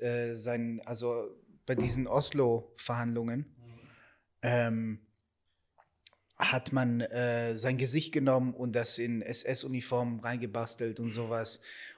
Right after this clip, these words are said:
Und, äh, es gab Aufrufe, ihn zu morden, auf, äh, weil der hat gegen Netanyahu kandidiert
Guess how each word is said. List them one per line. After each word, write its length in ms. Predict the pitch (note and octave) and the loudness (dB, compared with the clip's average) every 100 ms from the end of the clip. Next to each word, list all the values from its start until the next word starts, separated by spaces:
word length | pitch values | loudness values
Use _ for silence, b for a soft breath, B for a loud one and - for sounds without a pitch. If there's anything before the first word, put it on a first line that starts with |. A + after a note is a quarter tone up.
| _ | _
Und, 420 | B2+ B2 B2 A2+ | -2 0 0 -2
äh, 360 | B2 A#2+ A#2 A2+ B B B - | 0 2 0 -2 B B B 0
es 160 | - | 2
gab 280 | - C3+ - | 2 0 0
Aufrufe, 540 | C#3+ D#3 - D#3 D3+ C#3 | 0 -2 -2 -2 0 -2
ihn 400 | C3 C3 A#2+ C3+ | -2 -4 -6 0
zu 160 | - | 2
morden, 600 | D3 C3 C3+ C3+ C3+ C3 | 4 4 4 4 0 -2
auf, 380 | A#2+ B2+ - - - | 0 -2 -2 -4 0
äh, 500 | C3 B2+ B2 B2 B2+ | 2 4 2 2 2
weil 360 | C3 C3 C#3+ | 2 0 -8
der 180 | - C#3 | 4 6
hat 200 | C#3+ - | 6 2
gegen 180 | D3 D3+ | 4 6
Netanyahu 400 | D3 D3 D3 C#3+ | 6 6 6 6
kandidiert 600 | C3 A#2 G#2+ G#2+ - | 4 0 -2 -4 -6